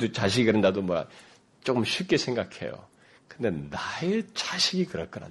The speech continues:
내가 그럴 때는 이 모든 문제가 좀 흔들리기 시작합니다. 지금까지 살펴봤던 많은 사람이 이제 왕의 신하도 그렇고 다 그랬죠.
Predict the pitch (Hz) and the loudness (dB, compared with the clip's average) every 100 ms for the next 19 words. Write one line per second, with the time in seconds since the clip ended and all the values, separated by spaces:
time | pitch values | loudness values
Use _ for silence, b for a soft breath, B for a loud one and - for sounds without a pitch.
0 | 78 87 117 180 208 196 123 123 123 B | -2 4 6 6 6 6 4 4 2 B
1 | B B B B 185 190 - - 269 247 | B B B B 0 0 0 4 8 8
2 | 143 175 185 196 185 254 277 269 202 - | 8 6 6 4 6 8 8 8 6 0
3 | - - - - - - _ _ _ _ | -6 -10 -16 -16 -18 -20 _ _ _ _
4 | _ - 196 214 190 175 170 180 175 170 | _ 0 4 6 6 4 6 6 6 4
5 | 139 95 147 156 135 78 73 76 95 107 | 2 4 4 4 0 -2 -2 2 4 4
6 | - 110 110 110 110 120 123 b - - | 4 2 2 0 -2 -4 -8 b -6 0
7 | 139 202 190 185 | 4 4 2 -2